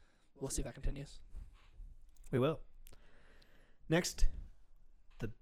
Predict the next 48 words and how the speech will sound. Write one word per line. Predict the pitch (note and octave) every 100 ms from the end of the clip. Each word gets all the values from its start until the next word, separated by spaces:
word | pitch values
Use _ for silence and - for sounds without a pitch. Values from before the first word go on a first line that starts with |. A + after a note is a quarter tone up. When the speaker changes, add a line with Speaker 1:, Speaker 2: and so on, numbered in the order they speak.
| - - -
Speaker 2:
the | -
beginning | A#2 B2 B2 A#2+ A#2
of | G#2+
the | A2+
dismantling | A2+ A#2 B2 A#2 A2 A#2 A2+
of |
the | G#2+
Seattle | - A#2 A2+
Mariners. | B2+ D3 D3+ C#3
The | E3
Yankees | F#3 F3+ F#3 D#3
Speaker 1:
Ryan's | D3+
Speaker 2:
acquired | D#3 D3+
Speaker 1:
favorite | D#3 D3+
team. | D3+ D3 C#3+
Speaker 2:
I | A#2+
Speaker 1:
This |
is | A#2+
Speaker 2:
know. |
Well, | A#2
Speaker 1:
heartbroken. | A2 B2 C3 A#2+
Speaker 2:
second | D3 B2+ B2
favorite | A#2 G#2 -
team. | D3 D3+
But | C3+
yeah, | E3 -
<clears throat> |
the | F3+ G3+ F#3
Yankees | E3 E3+ E3 D3
acquired | - C#3+ C#3 C3
James | D3 C#3+
Paxton | C#3+ C3+ - C#3
from | B2+ B2
the | A#2
Mariners | C3+ C#3 C#3 C3
in |
exchange | A#2+ - D3 C#3+
for | B2+
prospects | - D3+ C#3+ C3 A#2+ - - - - -
Justice | B2 B2 - C3+ B2+ - - -
Sheffield, | - - C#3+ D3 D#3 F#3 F#3+ - - - - -
Dom | - C3 C3+ C3+
Thompson | - C3 C3 - A#2+ B2 -
Williams, | B2 A#2+ C#3+ E3 F#3 -
and | B2+
Eric | A#2 A#2+ -
Swanson. | - C3 D#3 C#3+ F#2+ F#2+
So | - - G2